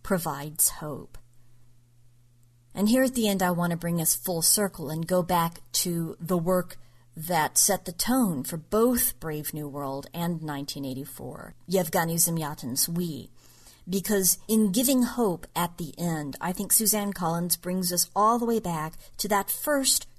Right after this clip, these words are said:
great modern dystopia, We. Now, it's true that We's protagonist finds no happy ending. D five oh three endures a lobotomy-like brain surgery, and that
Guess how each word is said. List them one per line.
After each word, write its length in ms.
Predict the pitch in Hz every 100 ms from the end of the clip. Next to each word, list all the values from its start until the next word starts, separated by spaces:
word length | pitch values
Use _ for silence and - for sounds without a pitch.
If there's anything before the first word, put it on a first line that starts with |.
| -
great 400 | 170 165 156 -
modern 360 | 160 143 - 135
dystopia, 720 | 131 - - - 113 95 - 185
We. 520 | 156 180 139 87 - - - - _ _ _ - - - -
Now, 180 | 208 185
it's 160 | 185
true 280 | - 349 349
that 180 | 277 -
We's 440 | 190 214 262 269
protagonist 880 | - 254 247 185 151 143 127 - - -
finds 540 | - - 180 170 170 175
no 140 | 147
happy 380 | 160 120 - -
ending. 520 | 170 165 143 78 - - - _ -
D 300 | 170 214 220
five 380 | 220 - 180 180
oh 100 | 180
three 460 | 175 - 180 180 -
endures 640 | 175 165 165 160 160 160
a 80 | 143
lobotomy-like 1200 | 139 147 160 156 175 180 190 165 151 139 120 -
brain 320 | - 165 180
surgery, 680 | 175 156 147 - - 76 - - - - -
and 200 | - 170
that 220 | 180 202